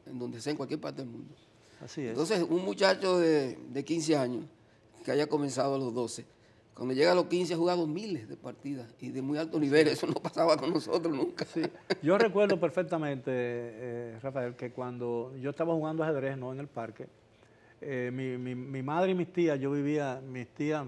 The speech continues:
Speaker 2: vivían al lado de nosotros, en la familia Fiallo, temían que mi entusiasmo y mi dedicación al ajedrez me hiciera descuidar de los estudios normales. Entonces yo a veces, eh, me quedaba más horas. ¿Y sabes cómo me llamaban?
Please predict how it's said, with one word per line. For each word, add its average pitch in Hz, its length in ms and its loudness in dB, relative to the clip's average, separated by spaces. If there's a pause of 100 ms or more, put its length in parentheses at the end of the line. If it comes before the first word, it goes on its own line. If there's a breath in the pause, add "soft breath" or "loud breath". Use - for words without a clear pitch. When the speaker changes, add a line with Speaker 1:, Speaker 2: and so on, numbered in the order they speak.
Speaker 2:
vivían 135 320 -4
al 131 120 -4
lado 135 200 0
de 127 80 -4
nosotros, 127 500 -6 (560 soft breath)
en 131 80 -12
la 123 100 -6
familia 147 240 -4
Fiallo, 135 440 -4
temían 151 500 -2
que 139 200 -2
mi 135 280 -4
entusiasmo 147 840 -2
y 131 140 -4
mi 127 120 -4
dedicación 127 600 -2
al 165 100 4
ajedrez 156 480 4 (380 loud breath)
me 160 80 -2
hiciera 151 280 4
descuidar 143 480 2
de 135 80 2
los 123 140 0
estudios 135 360 -2
normales. 120 440 -2
Entonces 139 340 -2
yo 156 80 4
a 151 40 6
veces, 160 360 4 (480 loud breath)
eh, 120 680 -4 (180)
me 127 160 -8
quedaba 143 420 4
más 147 300 0
horas. 165 320 4 (480 soft breath)
¿Y 127 100 -4
sabes 156 240 6
cómo 175 220 4
me 175 120 2
llamaban? 151 460 2